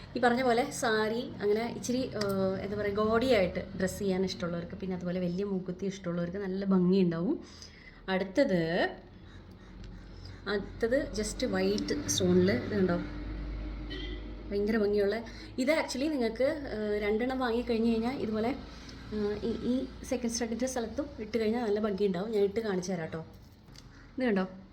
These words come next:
ഏഹ്, ഇങ്ങനെ സെക്കൻഡ് സ്റ്റഡിൻ്റെ അവിടെയോ അല്ലെങ്കിൽ even ഇവിടെ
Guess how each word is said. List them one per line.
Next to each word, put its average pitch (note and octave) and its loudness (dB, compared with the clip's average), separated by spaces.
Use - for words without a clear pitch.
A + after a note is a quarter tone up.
ഏഹ്, A3+ -2
ഇങ്ങനെ A#3 2
സെക്കൻഡ് A#3 -2
സ്റ്റഡിൻ്റെ A3+ 0
അവിടെയോ A3 4
അല്ലെങ്കിൽ A3 0
even C4 0
ഇവിടെ B3+ 2